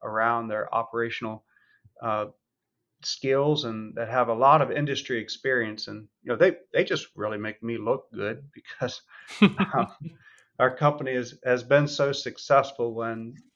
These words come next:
Speaker 1: um, I've just done a good job of hiring people that are a lot smarter than me.
Speaker 2: Well, hey, I, I feel like that's what business is about. Like, if you're running a good business, it's about hiring good people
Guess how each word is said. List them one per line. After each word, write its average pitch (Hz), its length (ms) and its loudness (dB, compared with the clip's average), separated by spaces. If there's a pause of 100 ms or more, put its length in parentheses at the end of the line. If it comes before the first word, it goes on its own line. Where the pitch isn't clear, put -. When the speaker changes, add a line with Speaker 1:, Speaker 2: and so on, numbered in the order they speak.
(120)
Speaker 1:
um, 110 340 -6
I've 139 220 8
just 123 240 -4
done 120 160 0
a 110 140 -6 (220)
good 120 220 -4
job 117 260 2
of 107 120 -6
hiring 113 300 2
people 123 280 -8
that 110 140 -8
are - 20 -8
a 113 40 -4
lot 113 180 -2
smarter 110 420 0
than 104 160 -12
me. 113 140 -18 (580)
Speaker 2:
Well, 156 160 6
hey, 175 140 8
I, 151 280 6
I 156 100 0
feel 240 280 -2
like 156 240 2
that's 127 200 -2
what 117 180 2
business 120 340 0
is 104 140 0
about. 101 280 2
Like, 101 200 -4
if 101 120 -8
you're 110 120 -2
running 107 220 0
a 101 60 -8
good 101 220 -4
business, 101 320 -4
it's 104 160 -6
about 110 280 0
hiring 113 600 -2
good 113 240 -2
people 104 540 -4